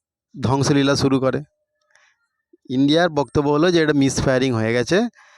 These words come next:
হ্যাঁ, কিন্তু যতই বলুক মিসফায়ারিং হয়ে গেছে, ভুল করে চলে গেছে, ভুল করে চালানো হয়ে গেছে, কিন্তু সবাই জানে, পাকিস্তানও ভালোভাবেই জানে এবং পাকিস্তানের লোকজনও জানে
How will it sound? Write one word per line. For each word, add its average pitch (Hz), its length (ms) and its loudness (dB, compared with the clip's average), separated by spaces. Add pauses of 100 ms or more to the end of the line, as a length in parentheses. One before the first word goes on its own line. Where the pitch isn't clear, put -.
(420)
হ্যাঁ, 143 380 -4 (380)
কিন্তু 170 420 2 (200)
যতই 120 380 0
বলুক 165 260 2
মিসফায়ারিং 151 540 0
হয়ে 147 160 0
গেছে, 147 180 0
ভুল 135 260 0
করে 143 220 2
চলে 135 220 -2
গেছে, 131 180 -4
ভুল 123 180 -2
করে 127 200 -4
চালানো 120 360 -4
হয়ে 123 240 -4
গেছে, 113 300 -8 (460)
কিন্তু 160 540 0 (480)
সবাই 139 320 0
জানে, 135 260 -2
পাকিস্তানও 123 480 -4
ভালোভাবেই 123 480 0
জানে 131 300 -2 (460)
এবং 143 400 -2 (1120)
পাকিস্তানের 123 640 0
লোকজনও 117 480 0
জানে 131 380 -2